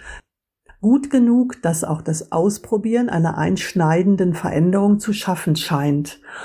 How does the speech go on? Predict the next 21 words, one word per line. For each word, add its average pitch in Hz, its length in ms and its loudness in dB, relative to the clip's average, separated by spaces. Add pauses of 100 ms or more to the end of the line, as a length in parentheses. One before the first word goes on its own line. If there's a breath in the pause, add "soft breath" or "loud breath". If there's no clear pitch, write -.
(160 loud breath)
und 165 140 2
lang 175 280 4
genug, 254 520 2 (300 loud breath)
dass 185 260 -2
sich - 380 -4
neue 190 380 4
Routinen 190 540 0
entwickeln 156 600 0
können. 147 720 -2 (680)
Da 175 120 0
hat 214 180 -2
sich 233 240 -2
einer 208 380 4
dann 196 460 2
an 165 160 2
den 165 280 2
anderen 175 680 2
Geschmack 170 460 -2
von 151 240 0
Hafermilch 247 640 2
gewöhnt, 220 540 2